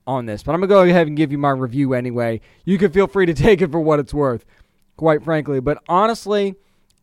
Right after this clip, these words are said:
the, the second you sit down and realize that this movie is absolutely one hundred percent being made for kids,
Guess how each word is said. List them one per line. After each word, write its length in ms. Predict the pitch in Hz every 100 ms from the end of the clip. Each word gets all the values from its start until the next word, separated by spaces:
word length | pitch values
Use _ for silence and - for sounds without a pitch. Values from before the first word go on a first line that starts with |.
| _ _ _ _ _
the, 320 | 160 180 170 143
the 180 | 165
second 680 | 170 - 214 240 254 277 180
you 180 | 147 170
sit 420 | 165 - 196 190
down 580 | 170 156 139 120 98 95 - _ _ _ _ -
and 320 | 170 160 143
realize 560 | 180 214 190 165 156
that 200 | 139 139
this 260 | 123 185 -
movie 420 | 170 175 160 156
is 220 | 131 135 - _
absolutely 760 | 147 160 147 180 170 165 131 143
one 340 | 120 147 156
hundred 360 | 156 160 156 135
percent 600 | 139 - 143 110 - - _ _ _ _ 107
being 300 | 143 156 147
made 260 | 135 135 -
for 120 | 135
kids, 540 | 120 143 127 107 101